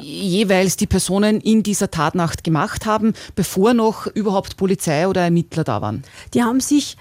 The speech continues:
Speaker 2: nachdem, ähm, offensichtlich ein erster Kontakt der Polizei mit dem Lokal Bunny Club stattgefunden hat, eine Geschichte zusammengezimmert, an der sie zunächst auch festgehalten haben,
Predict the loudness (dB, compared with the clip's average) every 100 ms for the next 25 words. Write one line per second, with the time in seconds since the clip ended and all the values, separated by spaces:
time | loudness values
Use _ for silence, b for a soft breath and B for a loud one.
0 | B B 0 0 0 -6 0 4 4 2
1 | -4 -12 -2 0 2 2 2 2 -2 -6
2 | b -20 -12 -8 -4 0 0 -2 -2 -2
3 | -2 -4 -4 -2 0 -2 -4 -6 -4 0
4 | 0 0 -2 -2 -2 B B 0 2 2
5 | 2 2 0 -2 -2 -2 0 0 0 -4
6 | -4 -4 -4 -4 -2 0 0 0 -2 -2
7 | B B -6 2 2 2 0 -2 -2 -6
8 | -6 -6 -2 0 0 -2 -2 2 4 4
9 | 0 -6 -4 -4 -4 -6 0 4 4 2
10 | -4 -8 -6 -6 -6 -6 -6 -4 -6 -6
11 | -6 -2 -2